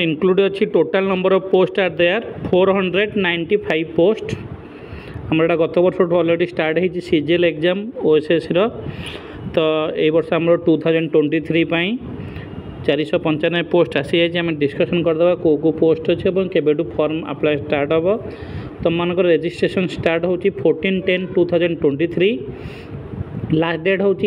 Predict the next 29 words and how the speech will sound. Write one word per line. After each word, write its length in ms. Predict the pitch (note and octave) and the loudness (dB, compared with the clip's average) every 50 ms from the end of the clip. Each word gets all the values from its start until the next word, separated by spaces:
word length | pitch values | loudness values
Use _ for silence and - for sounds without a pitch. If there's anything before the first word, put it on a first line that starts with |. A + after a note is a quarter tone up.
| G3 F3 | 2 4
ଇଲେଭେନ୍ 320 | E3 F3 F3 G3+ G3+ G3 G3 F3+ | 4 2 2 0 -2 -2 -2 0
ଇଲେଭେନ୍ 320 | F3 F3+ F3 G3 G3+ A3 G#3 - | 0 0 0 0 -2 -4 0 2
ଟୁ 80 | F#3+ E3 - - | 2 2 2 2
ଥାଉଜେଣ୍ଡ 260 | E3 D#3 E3 F3+ F#3 - | 0 2 2 0 0 0
ଟ୍ୱେଣ୍ଟି 240 | E3 C#3 C#3 D3+ D#3+ D#3 - | 0 2 2 2 0 0 -2
ଥ୍ରୀ। 160 | E3 F3 G#3 A#3+ A#3+ - - - - - - - - - - - - - - - - - D#3 | -2 0 0 -2 -4 -8 -12 -10 -10 -10 -10 -10 -12 -12 -14 -14 -16 -14 -14 -12 -4 0 2
ଦେନ୍ 160 | E3+ E3+ F3+ F3+ | 2 2 2 0
ଆମର 160 | F#3 F#3 F#3 F3+ - | -2 -2 -2 -2 0
ସବମିସନ୍ 440 | F3 D#3 D#3+ F3+ F3 - G#3 G3 G3 G3+ | 0 -2 0 -2 -2 -2 0 0 0 0
ଅଫ୍ 140 | G#3 F#3+ - F3+ | -2 -2 0 0
ଅନଲାଇନ୍ 300 | E3 D#3+ E3 F3+ F3+ F#3+ F#3 E3+ | 2 2 2 2 0 0 -2 -2
ଆପ୍ଲିକେସନ୍ 440 | - F#3+ F3 F#3 E3+ - F#3+ F3+ F3 - | 0 0 0 0 0 0 0 -2 2 2
ଫର୍ମ 200 | F#3+ F#3 G3+ G#3+ - - | 0 2 2 -2 -4 0
ଫୋର୍ଟିନ୍ରୁ 560 | D#3+ C#3+ C#3 - F3+ F#3+ G3 G3+ G3+ G3 G#3+ A#3 A#3+ - - | 0 0 0 2 0 0 0 0 2 2 2 2 2 -4 -2
ଷ୍ଟାର୍ଟ 240 | - D#3+ D#3 D3+ D#3+ F3+ | 0 0 0 2 0 0
ହେଇଯିବ 240 | F3+ E3 F3+ F3 E3 D3 | -2 0 0 0 0 0
ଅକ୍ଟୋବର 280 | D#3 - - E3+ E3+ E3 D#3 - | -2 0 2 2 2 2 2 2
ଫୋର୍ଟିନ୍ 360 | E3 D3+ D#3 F3 F#3+ G#3 A#3 C4 - - - - - - - - - - - - E3+ | 0 0 2 2 0 0 0 -2 -6 -8 -8 -8 -8 -10 -12 -14 -16 -14 -4 -2 0
ଏବଂ 120 | D#3 E3 E3 E3 | 0 2 2 0
ଲାଷ୍ଟ 200 | D#3+ D#3+ E3+ D#3+ E3 | 0 -2 -4 -2 -2
ଡେଟ୍ 160 | F#3 F3 E3+ F3 | -2 0 2 2
ରହୁଛି 240 | F3+ F3+ E3+ E3+ G3 F#3+ F3 | 2 2 0 0 0 0 0
ନଭେମ୍ବର 340 | D3+ C3+ D#3 D#3+ E3 F3+ E3+ E3 F#3 | 0 0 0 0 2 0 0 2 2
ଫୋର୍ଟିନ୍। 340 | F#3 F3 - G3+ G#3 A#3+ B3+ C4 - - - - - - - - - - - - - - - - - - - - E3 | 0 2 2 0 0 2 0 -2 -4 -10 -16 -16 -16 -16 -18 -16 -14 -14 -14 -14 -14 -14 -12 -12 -12 -12 -6 -4 -4
ଆଉ 60 | E3 E3+ F3 | -2 0 2
ମୋଡ୍ 160 | F3+ F#3+ G3+ A3 | 2 2 4 2
ଅଫ୍ 100 | G3+ - - - - - - - - - - - - - - E3 | 0 0 -6 -14 -12 -12 -12 -12 -14 -12 -12 -12 -10 -4 -4 -4
ଆପ୍ଲିକେସନ୍ 440 | - - F#3 E3+ G3 - - G3 F#3+ | -2 -2 0 0 0 0 0 -2 -2
ଆମେ 100 | F#3+ F#3 | 0 0